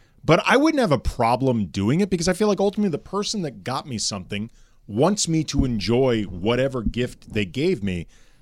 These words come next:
I know if I gave someone something, unless it was, like, really, really sentimental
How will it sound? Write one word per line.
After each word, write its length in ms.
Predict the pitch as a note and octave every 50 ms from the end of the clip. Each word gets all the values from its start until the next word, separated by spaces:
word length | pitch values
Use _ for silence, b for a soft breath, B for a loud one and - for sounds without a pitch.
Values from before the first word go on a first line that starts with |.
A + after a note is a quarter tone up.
| b b b
I 80 | - D#3+
know 200 | G#3 B3+ B3+ A#3
if 160 | F#3 D3 -
I 160 | F3+ E3+ G#3 B3+
gave 300 | A3 E3+ D#3+ D3 A#2 -
someone 300 | - D3+ C3+ B2+ A#2 G#2
something, 220 | - A#2+ B2 C3+
unless 220 | E3+ A3 B3 -
it 60 | G3+ E3+
was, 120 | C#3 G#2
like, 140 | A2 G#2 F2+ E2 G#2+ F2+
really, 520 | G2 A2+ D3+ G3 G3+ F3+ C#3+ A2 G2 F#2+ F2+
really 420 | E2 F2 G#2+ D3 D#3+ C3 A#2+ A2
sentimental 720 | G2+ - - - B2 A2+ G#2+ F#2+ F#2 F#2+ G2+ G#2 A#2 A#2+ b